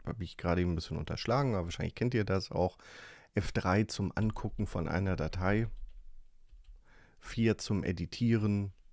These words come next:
Fünf zum Kopieren. F sechs zum Umbenennen beziehungsweise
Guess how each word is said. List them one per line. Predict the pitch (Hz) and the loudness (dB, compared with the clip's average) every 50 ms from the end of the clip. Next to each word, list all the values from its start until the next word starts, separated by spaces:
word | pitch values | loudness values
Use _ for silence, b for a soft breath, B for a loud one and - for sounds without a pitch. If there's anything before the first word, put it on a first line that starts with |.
| - - | -20 -20
Fünf | - - 117 110 107 98 - - | -6 0 2 2 2 0 -2 -8
zum | - - 87 85 82 - | -8 -4 -4 -4 -4 -6
Kopieren. | - - 123 120 117 - - - - 104 107 107 101 92 98 98 95 98 95 92 - - | -2 0 2 2 2 0 -4 -6 -2 0 2 2 2 2 2 2 2 2 0 0 0 0
F | 87 90 - - - - | 0 0 0 -4 -12 -16
sechs | - - - 95 95 - - - | -16 -4 -2 -2 -2 -2 -8 -12
zum | - - 107 92 - | -4 0 0 0 2
Umbenennen | - 110 127 120 110 110 101 104 95 92 92 95 98 98 92 - | 2 4 4 4 4 4 2 4 2 2 4 4 2 2 0 -2
beziehungsweise | - - - 98 85 - - 98 95 90 85 - - - 82 82 85 85 82 87 80 85 82 | -8 -4 -4 -4 -4 0 0 2 2 2 0 0 0 2 4 4 4 4 2 2 2 2 0